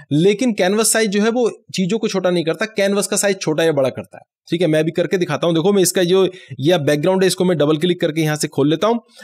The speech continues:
और इसका साइज छोटा करता हूँ, कंट्रोल टी दबाकर मैंने इसका साइज छोटा किया। देखो ऐसे साइज छोटा करके मैंने इसको यहाँ रख दिया और देखो ये मैंने ऐसे कर दिया। ठीक है,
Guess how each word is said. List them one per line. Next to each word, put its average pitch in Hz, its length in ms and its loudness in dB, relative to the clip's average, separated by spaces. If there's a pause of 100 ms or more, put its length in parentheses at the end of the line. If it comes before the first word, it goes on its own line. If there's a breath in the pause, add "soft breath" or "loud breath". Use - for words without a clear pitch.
(120)
और 160 100 0
इसका 196 140 0
साइज 202 300 0
छोटा 180 180 -2
करता 127 240 -6
हूँ, 117 120 -4
कंट्रोल 139 360 0
टी 160 80 -2
दबाकर 147 320 -2
मैंने 147 180 -2
इसका 226 240 -2 (400 soft breath)
साइज 151 300 0
छोटा 127 200 -2
किया। 110 140 -2
देखो 107 200 -6
ऐसे - 220 -6 (320)
साइज 147 220 0
छोटा 156 160 -2
करके 139 200 -4
मैंने 139 140 0
इसको - 160 -4
यहाँ 139 220 -2
रख 175 100 0
दिया 196 260 0 (340 soft breath)
और 135 340 2
देखो 135 220 -2
ये 143 220 0
मैंने 131 180 -2
ऐसे 117 300 -6
कर 107 100 -8
दिया। 90 280 -14
ठीक 170 140 -2
है, - 60 -2